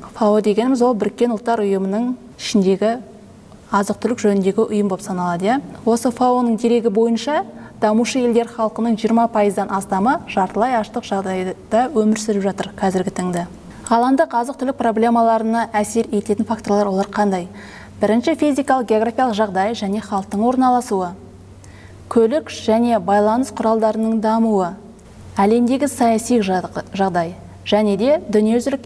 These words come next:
экономика мен сауда қарым-қатынастары болып саналады екен. Азық-түлік проблемасын шешудің қандай жолдарын ұсынуға болады? Азық-түлік проблемасын шешудің басты жолы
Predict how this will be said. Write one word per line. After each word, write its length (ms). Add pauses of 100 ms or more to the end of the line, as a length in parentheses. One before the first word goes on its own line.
экономика 540
мен 240 (100)
сауда 420 (140)
қарым-қатынастары 880
болып 200 (200)
саналады 460
екен. 240 (480)
Азық-түлік 680
проблемасын 880
шешудің 480
қандай 320
жолдарын 460
ұсынуға 420
болады? 380 (840)
Азық-түлік 560
проблемасын 640
шешудің 540 (340)
басты 540 (100)
жолы 460